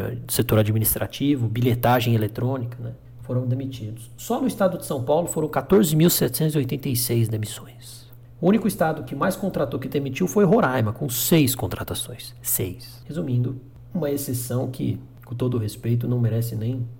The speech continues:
que uma grande ressalva seja feita. E ano passado,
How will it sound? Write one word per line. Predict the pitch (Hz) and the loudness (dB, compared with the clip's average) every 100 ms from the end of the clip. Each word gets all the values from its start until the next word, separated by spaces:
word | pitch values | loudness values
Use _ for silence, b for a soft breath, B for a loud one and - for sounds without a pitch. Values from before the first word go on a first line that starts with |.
| - | -16
que | - | -2
uma | 120 | 2
grande | 120 123 120 | 4 4 2
ressalva | 120 - 131 123 | 2 4 2 2
seja | 131 147 | 0 0
feita. | - 135 120 120 - - | 0 2 2 0 -10 -6
E | 165 170 165 - - - | 0 0 0 -4 -14 -4
ano | 170 170 | 0 2
passado, | - 151 - 185 233 123 104 | 2 0 2 2 0 0 -2